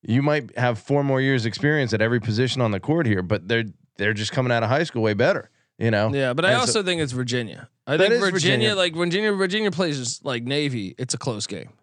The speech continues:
Speaker 1: Sure.
Speaker 2: You know what I
Speaker 1: It's
Speaker 2: mean?
Speaker 1: not
Speaker 2: Like
Speaker 1: as much though now. I think Bennett's gotten a little away from the straight defensive approach and more offense. But your point stands. But
Speaker 2: I,
Speaker 1: what
Speaker 2: I, on this very show, I take the dog with Virginia all the time, and I feel like I have a great record. I could probably pull that up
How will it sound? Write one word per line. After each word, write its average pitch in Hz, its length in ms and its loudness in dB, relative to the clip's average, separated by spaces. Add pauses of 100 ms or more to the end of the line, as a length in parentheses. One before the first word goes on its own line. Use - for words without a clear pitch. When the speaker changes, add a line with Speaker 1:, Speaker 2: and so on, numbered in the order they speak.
(120)
Speaker 1:
Sure. 113 300 2
Speaker 2:
You 160 100 2
know 160 80 2
what 156 120 0
I 151 40 2
Speaker 1:
It's 160 100 2
Speaker 2:
mean? 220 60 2
Speaker 1:
not 226 140 4
Speaker 2:
Like - 220 -8
Speaker 1:
as 147 260 2
much 147 340 0
though 117 180 2
now. 113 260 0
I 95 80 -2
think 104 320 -4
Bennett's 120 280 0
gotten 113 220 0
a 104 80 -2
little 117 280 2
away 110 240 2
from 98 380 -2 (300)
the 101 80 0
straight 117 640 0
defensive 98 460 0
approach 101 380 0
and 101 80 -4
more 98 260 2
offense. 95 340 -4
But - 200 -2 (200)
your 131 100 -2
point 131 280 0
stands. 101 460 -2 (360)
But 131 320 0 (300)
Speaker 2:
I, 143 160 2
Speaker 1:
what - 120 -8
Speaker 2:
I, 208 200 2
on 220 160 2
this 262 160 0
very 220 220 2
show, 208 260 2
I 147 80 2
take 185 200 -2
the 170 80 0
dog 165 280 2
with 147 120 -2
Virginia 139 360 0
all 131 80 0
the 120 80 -4
time, 131 220 -4
and 113 80 -4
I - 20 -6
feel 139 160 -4
like 120 80 -2
I 123 60 -2
have 113 100 -2
a 113 60 -6
great 117 160 -4
record. 107 320 -8
I - 20 -10
could 123 140 -6
probably 123 180 -2
pull 113 220 -4
that 107 100 -8
up 107 140 -6